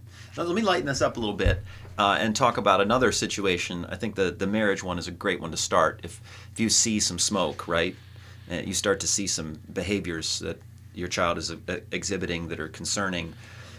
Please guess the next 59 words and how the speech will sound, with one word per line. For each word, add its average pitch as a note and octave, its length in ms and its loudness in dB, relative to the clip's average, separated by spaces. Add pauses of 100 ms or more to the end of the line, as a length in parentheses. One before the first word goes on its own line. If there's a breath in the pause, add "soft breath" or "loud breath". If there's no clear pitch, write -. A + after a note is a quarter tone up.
(300 loud breath)
take C3 220 4
a C3+ 40 6
look C3 220 6
at B2 80 0
what's G#2+ 160 -2
going G#2+ 220 2
on G2 220 2
in, E2+ 340 -4
in F2+ 180 -6
your G#2 180 2
life, D#2+ 340 2
what's - 200 -8
going F2+ 180 -8
on E2+ 180 -4
in E2+ 60 -6
your E2 100 -8
marriage. F2 600 -4
Um, D#2 360 -10
you G2+ 120 -4
might G#2+ 240 0
find G#2+ 320 0
some A2 260 -6
answers. A2+ 500 -6 (220)
Um, E2+ 380 -10 (280 loud breath)
I'm B2 80 -6
not C#3 160 4
saying C3+ 260 2
that A#2 200 0 (260)
we A#2+ 180 -2
as A#2 80 -2
parents A#2+ 300 -2
need A#2 120 -2
to F#2+ 80 -6
take A#2 280 0
on G#2 240 2
all A2 220 4
of G2+ 80 0
the F#2 80 -2
burdens F#2+ 400 0
and F2+ 100 -6
responsibility, F#2 960 -4 (520 loud breath)
uh, D#2+ 340 -6
for F2 540 -4
our F#2 140 0
ch-, - 120 -4
our F#2 160 -2
children's F#2+ 560 -4
choices. - 500 0
They, F#2+ 200 -4
they G2 100 -4
have F#2+ 100 -2
free F#2 180 -6
will. F2 180 -2
They're F2 100 -4
gonna F2 160 -8
make D#2+ 180 -8
their E2 120 -10
own D#2 80 -10
choices. - 420 -6